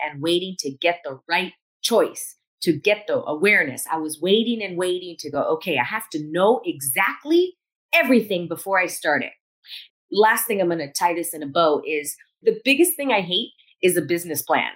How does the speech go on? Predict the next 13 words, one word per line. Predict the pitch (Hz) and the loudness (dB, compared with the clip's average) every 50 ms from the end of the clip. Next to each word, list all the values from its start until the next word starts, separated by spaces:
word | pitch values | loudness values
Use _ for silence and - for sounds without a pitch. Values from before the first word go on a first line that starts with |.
| _ _ _ _ _ _ _ _ - | _ _ _ _ _ _ _ _ -2
I'm | 180 185 | 0 0
like, | 180 165 156 156 - | 2 0 -2 -2 -4
"Oh, | 165 175 | -4 -2
I | 202 | -2
have | 208 226 226 | -2 -2 -4
to | - 240 | -4 0
do | 240 240 208 | 4 4 4
a | - | 4
business | - 151 156 156 185 190 190 - | 4 2 0 0 -2 -8 -12 -6
plan?" | _ 220 220 220 220 | _ 0 0 0 0
That | 208 175 | 0 0
is | 170 160 156 | 0 0 -2
the | - 151 139 | -4 -8 -10